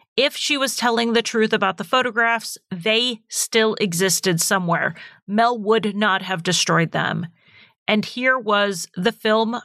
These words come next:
found alongside Brenda's jewelry. Before they even developed the film,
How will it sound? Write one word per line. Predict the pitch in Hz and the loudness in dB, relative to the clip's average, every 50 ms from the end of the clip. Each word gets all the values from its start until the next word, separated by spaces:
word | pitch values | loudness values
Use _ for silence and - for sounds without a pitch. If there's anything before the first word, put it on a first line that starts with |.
| _ | _
found | _ - 214 196 185 185 175 175 180 175 175 - _ - | _ -2 0 0 2 0 0 -2 -4 -8 -10 -12 _ -2
alongside | - 196 190 180 180 180 180 202 208 202 - - 185 165 170 175 170 170 170 170 _ | 0 0 0 2 2 2 2 2 0 -2 -2 0 0 2 2 2 0 -2 -6 -8 _
Brenda's | - 165 165 165 165 160 160 170 160 147 - - - - 160 | -2 0 2 2 2 2 2 2 0 -2 -4 -8 -10 -10 -6
jewelry. | - - 170 165 156 160 165 - - - 180 - - - - _ _ _ _ _ _ _ _ _ _ _ _ _ _ _ | 0 2 4 4 4 2 0 -2 -4 -8 -8 -10 -14 -18 -20 _ _ _ _ _ _ _ _ _ _ _ _ _ _ _
Before | - 226 233 226 - - 220 220 220 | -4 -2 -2 -2 0 0 2 2 4
they | 208 226 226 | 2 2 0
even | 214 208 226 196 220 214 | 0 0 0 0 2 0
developed | 196 202 190 165 196 196 196 202 208 202 - - - - | 2 0 0 2 2 2 2 2 0 -2 -6 -12 -6 -2
the | 185 202 | -2 -2
film, | 175 - - 208 202 214 214 226 226 233 220 | -2 0 0 2 4 4 2 2 0 -2 -4